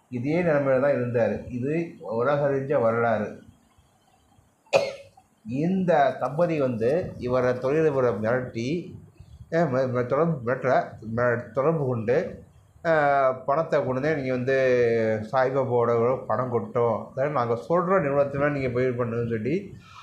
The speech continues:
அவங்க சொந்தக்காரரா ஒரு ஒருத்தர் வந்து, தூர சொந்தத்துல ஒரு ஆள் இருக்காரு. அவருடைய partner, அதாவது பங்கு ப-,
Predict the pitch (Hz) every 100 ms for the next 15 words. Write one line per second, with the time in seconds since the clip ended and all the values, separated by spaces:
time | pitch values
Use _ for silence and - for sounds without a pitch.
0 | - 139 143 156 147 143 175 170 165 -
1 | - - 165 160 160 160 135 120 120 127
2 | 123 135 139 156 156 135 123 120 131 123
3 | 117 123 113 120 151 117 127 180 175 160
4 | 143 - 139 143 - 127 113 - - _
5 | _ _ 127 127 135 151 156 143 120 -
6 | - - - - - - - - - -
7 | 226 - - - - - - - 131 117
8 | 143 156 156 - 131 127 -